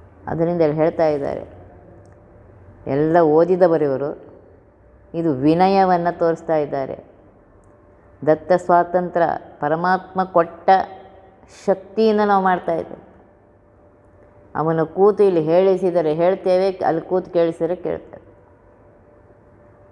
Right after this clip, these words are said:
ಅವನಿಗೆ ಅನುಗ್ರಹ ಮಾಡಬೇಕಾಗಿದ್ದರೆ ಇಲ್ಲಿ ಕೂತು ಹೇಳಿಸ್ತಾನೆ, ಅಲ್ಲಿ ಕೂತು ಕೇಳಿಸ್ತಾನೆ.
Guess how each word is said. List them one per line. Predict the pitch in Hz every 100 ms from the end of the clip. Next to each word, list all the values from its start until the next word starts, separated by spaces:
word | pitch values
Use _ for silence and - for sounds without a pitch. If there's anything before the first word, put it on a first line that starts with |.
| _ 147
ಅವನಿಗೆ | 156 156 151
ಅನುಗ್ರಹ | 160 175 190 196
ಮಾಡಬೇಕಾಗಿದ್ದರೆ | 180 180 180 180 175 180 175 170 180 202
ಇಲ್ಲಿ | 185 151
ಕೂತು | 165 165 165
ಹೇಳಿಸ್ತಾನೆ, | 160 190 185 185 190 196
ಅಲ್ಲಿ | 170
ಕೂತು | 165 196 190
ಕೇಳಿಸ್ತಾನೆ. | 208 202 196 151